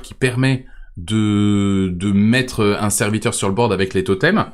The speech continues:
Alors c'est pas fou, mais si votre totem il prend plus un plus un, bon bah c'est déjà un petit peu mieux. Ok, il est pas exceptionnel lui, mais pourquoi pas dans un truc un peu aggro. Vache à lait. Cinq mana, trois sept,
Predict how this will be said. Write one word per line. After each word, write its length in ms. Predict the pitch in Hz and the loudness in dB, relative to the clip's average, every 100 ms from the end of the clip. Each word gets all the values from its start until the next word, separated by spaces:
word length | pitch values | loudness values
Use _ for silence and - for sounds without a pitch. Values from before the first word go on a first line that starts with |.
| - | -12
Alors 180 | - - | -10 -4
c'est 160 | 120 | -2
pas 120 | 110 131 | 0 -2
fou, 240 | - 165 | 0 2
mais 120 | 143 | 2
si 140 | - 113 | 0 -2
votre 160 | 113 | -2
totem 300 | 127 - 139 | 0 0 0
il 80 | 113 | 0
prend 140 | 110 | -2
plus 200 | 98 107 | -4 -2
un 60 | 117 | -2
plus 220 | 117 123 | 0 -2
un, 60 | 139 | 0
bon 100 | 95 | -2
bah 120 | 90 | -4
c'est 140 | - | -4
déjà 240 | 92 95 110 | -2 -2 0
un 80 | 104 | -2
petit 160 | 104 | -4
peu 120 | 87 | -4
mieux. 320 | 92 101 175 - - - - _ _ _ _ _ _ _ _ _ _ _ - - - - - _ _ _ _ | 0 0 -2 -8 -20 -20 -20 _ _ _ _ _ _ _ _ _ _ _ -20 -20 -20 -20 -20 _ _ _ _
Ok, 160 | 160 - - | 0 0 2
il 120 | 160 | 2
est 60 | 190 | 2
pas 120 | 254 | 2
exceptionnel 640 | 269 - 196 226 190 196 220 | 0 0 0 0 2 2 2
lui, 200 | 190 233 | 2 2
mais 340 | 156 143 - - | 2 -2 -16 -8
pourquoi 300 | 247 - 214 | -4 -2 0
pas 120 | 165 | 0
dans 200 | 196 156 | 0 0
un 60 | 165 | 0
truc 220 | 208 175 | 0 0
un 60 | |
peu 160 | 143 180 | 0 0
aggro. 340 | 143 107 95 - - - _ - _ _ _ _ _ _ - - - - - _ | 0 0 -4 -6 -20 -20 _ -20 _ _ _ _ _ _ -16 -16 -18 -20 -20 _
Vache 540 | 98 139 240 - - - | -2 0 0 -2 -6 0
à 120 | 175 | 2
lait. 360 | 131 107 87 - - - - - | 2 0 -2 -12 -20 -20 -20 -6
Cinq 480 | - - 254 254 | -2 0 0 0
mana, 500 | 156 143 117 113 - - - | 0 2 2 0 -2 -12 -10
trois 340 | - 180 196 190 | -8 -6 -4 -2
sept, 500 | - 156 180 - | 0 0 -2 -4